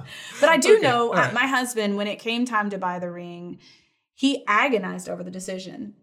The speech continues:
Speaker 1: And I
Speaker 2: Mm-hmm.
Speaker 1: wasn't actually involved in it, which is something we're gonna talk about here.
Speaker 2: No.
Speaker 1: Um, but I wasn't involved in the decision, but he was insecure about it. So he took me to the store and was like, "Hey, hey, I'm not gonna ask anytime soon.
Speaker 2: Mm-hmm.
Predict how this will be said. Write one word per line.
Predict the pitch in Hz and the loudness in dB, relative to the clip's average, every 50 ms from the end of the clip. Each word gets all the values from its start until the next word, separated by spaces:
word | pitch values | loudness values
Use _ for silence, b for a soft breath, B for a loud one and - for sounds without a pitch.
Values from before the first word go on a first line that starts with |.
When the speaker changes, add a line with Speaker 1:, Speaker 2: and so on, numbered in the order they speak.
| _ - | _ -2
Speaker 1:
And | 214 214 | 2 4
I | 220 262 | 6 6
Speaker 2:
Mm-hmm. | 294 | 6
Speaker 1:
wasn't | 285 269 254 233 208 | 4 2 0 0 -4
actually | - - - 220 202 | -4 -4 -2 -2 0
involved | 190 185 170 180 175 185 185 185 - | 0 -2 -4 -2 -2 -2 -2 -4 -6
in | 165 147 143 | -8 -8 -8
it, | 139 135 - - | -10 -14 -12 -10
which | 196 190 196 | -8 -6 -6
is | 208 190 | -4 -4
something | - 214 208 208 202 190 | -4 -4 -4 -4 -6 -8
we're | 190 190 | -8 -8
gonna | 190 180 170 | -8 -8 -8
talk | 175 - 196 214 226 - | -4 -2 -2 -2 -2 -4
about | 180 170 156 165 | -8 -8 -10 -10
here. | - - 143 - 127 131 - b b b | -12 -14 -12 -12 -12 -14 -16 b b b
Speaker 2:
No. | 185 226 - 127 | -4 -2 -2 -2
Speaker 1:
Um, | 220 214 202 190 185 180 180 - - | -2 -2 -2 -2 -2 -4 -8 -10 -12
but | 196 185 226 214 202 190 190 - - - - | -6 0 2 2 2 2 0 -2 -6 -4 2
I | - 214 220 240 262 | 4 4 4 4 2
wasn't | 262 262 247 240 226 196 | 2 0 0 -2 -4 -4
involved | 190 185 196 214 233 233 | -4 -2 -2 -2 0 2
in | 247 | 2
the | 262 | 2
decision, | 269 277 - 285 277 302 285 | 2 0 -4 -4 -2 0 0
but | 254 233 226 | 0 0 0
he | 226 | -2
was | 202 202 196 202 | -2 -4 -4 -2
insecure | - 226 254 254 247 220 - - 262 247 | 2 4 4 4 4 0 -6 -4 -2 -2
about | 220 185 156 | 0 0 -2
it. | - - | -2 -4
So | - 220 | -4 -2
he | 208 226 | -2 -2
took | 226 220 - 320 320 320 | 0 0 -2 -4 -4 -6
me | 403 427 | -10 -10
to | - 254 | -8 -8
the | 233 | -8
store | 233 - 247 | -6 -2 -2
and | 233 214 | -2 -2
was | 202 | -2
like, | 202 185 - | -4 -4 -4
"Hey, | - 208 180 - | -6 -6 -6 -6
hey, | - 190 175 | -8 -8 -8
I'm | 170 175 | -4 -2
not | 208 226 233 | -2 0 0
gonna | 254 214 | 0 -2
ask | 190 185 - | -2 -4 -6
anytime | 190 180 165 - 170 156 | -8 -8 -8 -8 -8 -10
soon. | 156 - - - 208 196 170 147 - - - - 165 | -10 -10 -8 -8 -6 -6 -8 -8 -10 -12 -10 -2 2
Speaker 2:
Mm-hmm. | 143 131 131 131 | 4 6 6 6